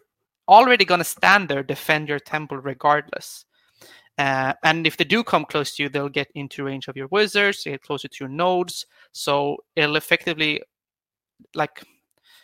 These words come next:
the incentive sort of goes away. Like, they'll, they'll want to come close to your temple, but in doing so, they'll also walk into danger. So I think that one is really solid. Um, definitely an option. From the other ones, just no. <laughs>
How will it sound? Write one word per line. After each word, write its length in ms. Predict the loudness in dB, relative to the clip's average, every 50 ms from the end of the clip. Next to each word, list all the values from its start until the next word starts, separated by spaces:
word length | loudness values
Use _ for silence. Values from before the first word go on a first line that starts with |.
| _ _ _ _ _ _ _ _ _ _ 2
the 100 | 4 4
incentive 580 | 4 4 0 2 4 4 4 4 2 -2 0
sort 140 | 2 2 2
of 120 | 2 4 6
goes 320 | 6 6 6 4 2 0
away. 260 | 0 2 2 2 2
Like, 200 | 2 -2 -4 0
they'll, 180 | 0 0 0 0
they'll 300 | 0 2 4 4 4 4
want 220 | 4 4 2 4 2
to 120 | -2 -6
come 300 | -4 _ 2 2 2 2
close 280 | 2 2 0 0 0 -2
to 120 | -4 -4 -4
your 220 | -2 -2 -4 -4
temple, 360 | 0 0 0 2 2 -2 -2
but 120 | -2 -2 -2
in 100 | 0 2
doing 220 | 2 2 2 0
so, 240 | -2 -2 -4 -4 -2
they'll 160 | -4 -6 -8 -6 -4
also 360 | -2 -2 -2 -2 -6 -10 -12 -12
walk 280 | -10 -6 -4 -4 -4 -6
into 260 | -10 -12 -12 -10 -12 -8
danger. 520 | -6 -6 -6 -6 -8 -10 -12 -12 -12 -14 _ _ -20 -20 -20 -20 -20 _
So 80 | -2 2
I 20 |
think 180 | 2 2 4 8
that 160 | 8 8 8
one 140 | 6 2 0
is 200 | -2 -8 -10 -10
really 180 | -10 -10 -10 -10
solid. 400 | -12 -12 -12 -12 -12 -14 -18 -18 _ _ _ _ _ -10
Um, 340 | -10 -8 -8 -10 -12 -12 -16 -20 _ _ -16 -16 -16 -16 _ 2
definitely 440 | 2 2 2 0 -4 -2 -2 -2 -4
an 100 | -4 -2 -4
option. 300 | -4 -4 -6 -10 -12 -12 -14 _ _ _ _ _ _ -20 -20 _ _
From 240 | -6 -2 0 6 6
the 60 | 6
other 120 | 6 6
ones, 380 | 4 2 2 2 -2 -8 -12 -14 -16 _ -20 _ _
just 220 | -14 -14 -14 -14
no. 460 | -16 -20 -20 -20 -18 -18 -18 -18 -20 _ _ _ _ _
<laughs> 140 | -18 -2 -2